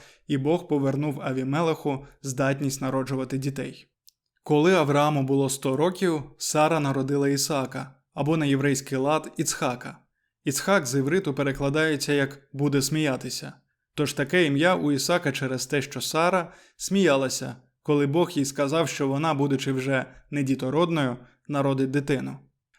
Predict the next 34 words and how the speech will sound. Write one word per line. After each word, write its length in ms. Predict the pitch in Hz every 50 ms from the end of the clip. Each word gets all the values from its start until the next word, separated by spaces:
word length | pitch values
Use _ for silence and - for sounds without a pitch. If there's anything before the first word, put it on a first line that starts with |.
| _ _ _
Сара 380 | - - - 175 190 190 170
попросила 640 | 139 - 143 135 147 147 - - - 175 170 156 139
Авраама 480 | 135 131 143 139 147 156 170 165 147
вигнати 540 | 139 127 143 156 156 131 135 135 127 - 135
єгиптянку 640 | 131 131 123 123 135 135 - 147 143 139 139 139 131
Агар 580 | 131 135 139 135 139 151 165 175 - - -
та 80 | - 143
її 260 | 139 135 139 143 139
сина 280 | 131 - 160 156 147 135
від 160 | 131 143 135
Авраама 480 | 139 127 143 139 139 143 139 139 139
Ізмаїла. 680 | 135 147 151 127 143 151 151 151 143 135 131 139 143 - - _ _ _ _ _ _ _ _ _
Авраам 380 | - 143 139 156 160 170 175 156
не 80 | 139
хотів, 600 | 127 - 131 127 127 - 147 170 190 196 190 - - - - _ _
та 120 | - 143
Бог 280 | 139 139 156 180 175 156
наказав 460 | - - - 151 135 139 151 147 139
йому 200 | 143 139 139 135
слухатися 640 | 135 - - 143 143 131 135 143 139 143 131 - 135
Сару, 400 | 127 - 135 131 135 135 139 135 - _ _ _ _ _ _ _
і 80 | 147
Авраам 420 | 143 139 135 139 147 151 170 180 185
їх 200 | 185 185 - -
вигнав. 400 | 160 160 139 113 110 127 127 - - _ _ _ _ _ _ _ _ _ _ _ _
Тоді 300 | - 139 135 131 190 220
ж 80 | 180
Бог 220 | 135 151 170 165 135
знову 340 | - 147 160 170 160 143 131
пообіцяв 600 | 143 143 139 135 135 135 139 - 156 147 143 -
і 100 | - 151
Аврааму, 680 | 131 127 123 139 131 131 135 147 160 170 170 165 147 - - - - - - _
і 120 | 160 151
Агар, 580 | 135 127 127 131 131 139 147 156 165 170 - -